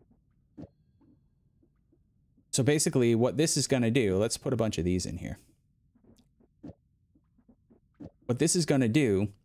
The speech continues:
this is gonna cast a copy of the last spell in your wand, regardless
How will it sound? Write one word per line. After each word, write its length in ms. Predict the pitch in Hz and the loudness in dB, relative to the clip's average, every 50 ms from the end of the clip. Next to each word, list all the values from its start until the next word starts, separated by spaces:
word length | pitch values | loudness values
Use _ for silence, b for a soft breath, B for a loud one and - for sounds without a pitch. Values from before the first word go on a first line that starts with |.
| _ _ _ - | _ _ _ -2
this 160 | 147 151 - | -2 0 0
is 60 | 180 | 0
gonna 160 | 180 180 160 | 0 0 -2
cast 360 | 151 - - 143 139 143 - - | -2 -2 -2 -2 -2 -2 -4 -4
a 40 | |
copy 360 | - - 127 117 - - - - | -4 -4 -4 -4 -2 -2 -4 -4
of 120 | 113 110 | -4 -4
the 80 | 104 95 | -2 0
last 520 | 95 107 110 117 123 - - - - - | 0 0 0 -2 -4 -6 -8 -8 -8 -6
spell 380 | - - - - 113 101 104 107 | -4 -4 -2 -2 -2 -2 -2 -2
in 140 | - - 113 | -2 0 0
your 140 | 104 98 101 | 2 2 2
wand, 440 | 101 101 104 98 82 65 69 - - | 2 0 0 0 -2 -4 -6 -8 -4
regardless 880 | - 117 123 120 113 147 131 - 226 208 156 98 85 - - - - - | 0 0 2 2 2 0 0 -2 -2 -2 -2 -2 -2 -2 -4 -4 -4 -6